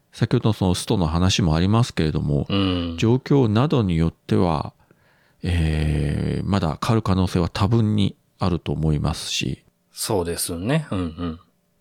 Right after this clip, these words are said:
Speaker 1: で、まあ、それもあるんですが、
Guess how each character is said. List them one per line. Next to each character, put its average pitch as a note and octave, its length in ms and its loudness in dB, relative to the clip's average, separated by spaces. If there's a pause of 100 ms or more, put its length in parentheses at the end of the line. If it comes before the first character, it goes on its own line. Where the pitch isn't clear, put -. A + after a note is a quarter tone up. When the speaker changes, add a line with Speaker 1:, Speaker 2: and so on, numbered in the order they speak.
(160)
Speaker 1:
で、 C#3 640 0
ま D3 140 2
あ、 - 40 4
そ - 160 0
れ F3 340 6
も F3+ 180 4
あ G#3 40 2
る G3 160 2
ん G2 160 0
で F#2 160 0
す F#2 260 -4
が、 G#2 360 -2